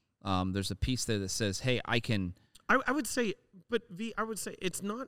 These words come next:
Speaker 2: for the people to be able to enter into it.
Speaker 1: No, not to enter into it so they can grasp what you're saying.
Speaker 2: It matters because the work that you're doing itself is important.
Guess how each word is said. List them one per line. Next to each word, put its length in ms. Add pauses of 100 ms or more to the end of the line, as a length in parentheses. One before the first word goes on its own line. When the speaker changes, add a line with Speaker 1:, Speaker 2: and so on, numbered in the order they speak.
Speaker 2:
for 140
the 100
people 360
to 80
be 140
able 140
to 100
enter 300
into 340
it. 100
Speaker 1:
No, 120
not 180
to 100
enter 240
into 400
it 80
so 100
they 140
can 260 (560)
grasp 480
what 160
you're 160
saying. 560 (280)
Speaker 2:
It 160
matters 600 (140)
because 420
the 100
work 340
that 220
you're 80
doing 380
itself 680 (100)
is 200
important. 600